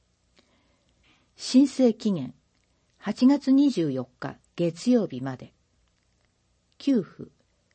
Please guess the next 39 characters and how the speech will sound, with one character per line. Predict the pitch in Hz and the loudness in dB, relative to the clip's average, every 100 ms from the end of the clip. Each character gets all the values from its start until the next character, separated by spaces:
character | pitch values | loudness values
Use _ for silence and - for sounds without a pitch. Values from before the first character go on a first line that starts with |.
| _ _ _ | _ _ _
給 | - 277 | 0 0
付 | - 285 | 0 -4
対 | 269 262 | -2 -2
象 | - 254 208 | 0 -2 -2
者 | 160 | -6
の | 139 135 | -8 -4
属 | 156 147 | -6 -4
す | - 196 | -6 -4
る | 151 | -4
世 | 147 202 175 | -4 -6 -4
帯 | 147 135 | -8 -8
の | 131 | -12
世 | - 175 175 | -6 -6 -2
帯 | 302 285 | 0 0
主 | 165 - 147 | -2 -4 -8
の | 147 | -8
申 | - 196 | -4 -4
請 | 208 202 185 | -2 -2 -4
に | 170 160 | -6 -8
よ | 147 | -8
り、 | 151 - _ _ _ _ _ | -10 -16 _ _ _ _ _
世 | - 214 - | -6 -6 0
帯 | 277 262 | 2 4
主 | 190 - 160 | 2 0 -6
の | 151 | -6
口 | - 202 | -2 -2
座 | 196 208 | 0 -2
へ | 202 | -4
振 | - 160 | -6 -4
り | 156 | -4
込 | 156 | -4
み | 151 135 | -6 -8
ま | 127 | -12
す。 | - - _ _ _ _ _ _ _ _ _ _ _ _ _ _ _ _ _ _ _ | -18 -20 _ _ _ _ _ _ _ _ _ _ _ _ _ _ _ _ _ _ _
な | 202 185 | -6 -6
お、 | 147 _ _ _ _ | -8 _ _ _ _
給 | - 320 | 4 4
付 | - 156 | 4 -2
は | 120 | -4